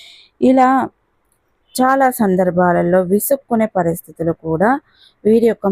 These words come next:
మనస్తత్వం కారణంగా వీరిని దూరం పెట్టే అవకాశాలు కూడా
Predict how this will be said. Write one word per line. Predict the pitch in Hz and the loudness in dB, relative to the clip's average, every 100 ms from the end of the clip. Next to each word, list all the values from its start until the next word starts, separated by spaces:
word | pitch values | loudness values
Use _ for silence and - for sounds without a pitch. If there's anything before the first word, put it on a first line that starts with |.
| 185 | 0
మనస్తత్వం | 175 175 190 185 180 170 170 | 0 -2 -6 -4 -4 -4 -2
కారణంగా | 170 165 160 175 208 | 0 0 0 0 2
వీరిని | 190 180 175 165 | 2 2 0 0
దూరం | 170 208 196 | 0 0 -2
పెట్టే | 185 - 170 | -6 -4 -4
అవకాశాలు | 156 160 165 170 160 160 - | -4 -6 -6 -6 -6 -6 -6
కూడా | 160 185 | -2 -2